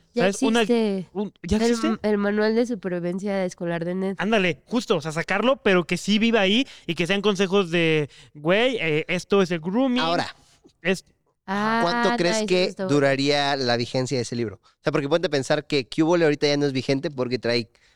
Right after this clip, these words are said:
Speaker 3: consejos como antes de redes.
Speaker 2: Por eso, y
Speaker 3: Ajá, no, no, o sea, es, es pregunta, o sea, es, es una idea, pero ¿cuánto tiempo crees que duraría así de,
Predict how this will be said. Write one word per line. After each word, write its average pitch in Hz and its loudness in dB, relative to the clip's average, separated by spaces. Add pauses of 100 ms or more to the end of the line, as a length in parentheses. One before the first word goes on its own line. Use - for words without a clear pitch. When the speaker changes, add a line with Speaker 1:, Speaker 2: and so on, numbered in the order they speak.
(100)
Speaker 3:
consejos 131 0
como 113 -4
antes 107 -4
de 98 -6
redes. 95 -12
Speaker 2:
Por 330 0
eso, 226 0
y 208 -4
Speaker 3:
Ajá, 185 -2
no, 240 4
no, 220 2
o 165 0
sea, 160 0
es, 180 0
es 208 0
pregunta, 185 2
o 120 -4
sea, 135 0
es, 131 -6
es 160 -2
una 175 2
idea, 147 2
pero 127 2
¿cuánto 139 0
tiempo 139 0
crees 135 -2
que 135 -2
duraría 107 2
así 104 -2
de, 92 -6